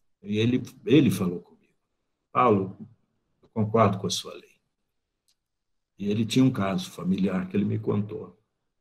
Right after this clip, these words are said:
Mas eu fiz com, com distinção, ele, ele sabia que era um, que era uma provocação, mas não chutei a canela dele. Só falei: "Se for, se for veneno, quem que vai dar? Qual veneno que vai ser? Quem vai fornecer o veneno?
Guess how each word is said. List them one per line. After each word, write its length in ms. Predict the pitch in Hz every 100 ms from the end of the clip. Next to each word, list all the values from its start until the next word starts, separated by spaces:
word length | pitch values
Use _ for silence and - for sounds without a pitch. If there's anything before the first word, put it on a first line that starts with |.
| _ _ _ _
Mas 340 | 190 123 135 147
eu 120 | 185
fiz 220 | 196 240
com, 440 | - 330 185 107 90
com 140 | 113
distinção, 800 | 113 143 - 202 - 135 151 139
ele, 180 | 123 131
ele 240 | 143 147
sabia 540 | - 202 147 220 165 -
que 140 | 95
era 160 | - -
um, 200 | - - _ _ _ _ _ _
que 80 | 117
era 100 | 110
uma 180 | 110 -
provocação, 1000 | 101 92 104 101 92 - 104 123 - - _ _ _ _ _ _ _
mas 240 | 113 131
não 140 | 180 220
chutei 420 | - 143 135 120
a 60 |
canela 500 | 98 95 92 95 95
dele. 260 | 92 - -
Só 200 | - -
falei: 320 | - 269 233 170 107 - - - - _
"Se 100 | -
for, 440 | 143 165 180 160 120
se 160 | -
for 260 | 143 170 170
veneno, 540 | 170 147 175 190 160
quem 180 | 143 185
que 80 | 185
vai 180 | 180 156
dar? 220 | 139 -
Qual 160 | 185 190
veneno 340 | 185 175 160
que 100 | 143
vai 180 | 131 107
ser? 420 | - 143 143 107
Quem 140 | 190
vai 180 | 190 180
fornecer 480 | 175 160 147 123 131
o 80 | 123
veneno? 320 | 110 104 92